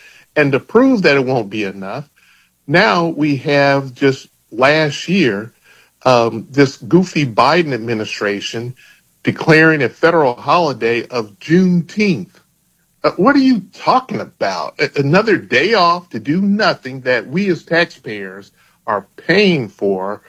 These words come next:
for all those federal employees who now have a paid day off for a day when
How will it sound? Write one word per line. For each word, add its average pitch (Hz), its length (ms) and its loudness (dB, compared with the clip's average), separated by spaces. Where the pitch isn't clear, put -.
for 110 140 4
all 147 220 2
those 160 220 2
federal 175 400 2
employees 156 800 0
who 104 100 -14
now 135 200 -6
have 113 180 -6
a 104 80 -8
paid 156 580 -2
day 143 240 0
off 110 360 0
for 147 320 2
a 127 120 2
day 156 460 2
when 127 580 -2